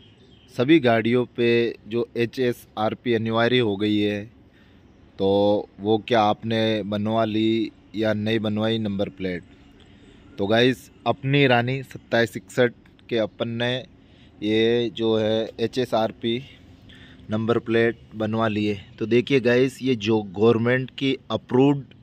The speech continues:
वाली प्लेट है, नंबर प्लेट, ये ऐसे आती है जिसके अंदर इंडिया लिखा हुआ आता है और ये जो नंबर आते हैं,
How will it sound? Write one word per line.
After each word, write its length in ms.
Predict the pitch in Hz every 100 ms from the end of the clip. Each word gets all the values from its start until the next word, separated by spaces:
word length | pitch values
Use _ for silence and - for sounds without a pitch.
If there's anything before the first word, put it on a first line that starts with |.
| _ - - - 107
वाली 440 | 117 127 139 143 - -
प्लेट 400 | 117 127 123 -
है, 160 | 120 120
नंबर 260 | 110 110
प्लेट, 360 | - 110 113 -
ये 180 | 117 -
ऐसे 280 | 117 - 127
आती 320 | 98 - 107
है 140 | 110 92
जिसके 300 | 104 - 117
अंदर 400 | 113 117 117 107 - - - - - _ - 120
इंडिया 340 | 117 120 131
लिखा 220 | 117 -
हुआ 200 | 120 123
आता 240 | 117 120 123
है 160 | 139
और 300 | - 120 113
ये 240 | 117 123 127
जो 200 | 123 127
नंबर 340 | 117 110 117
आते 260 | 104 - 113
हैं, 220 | 104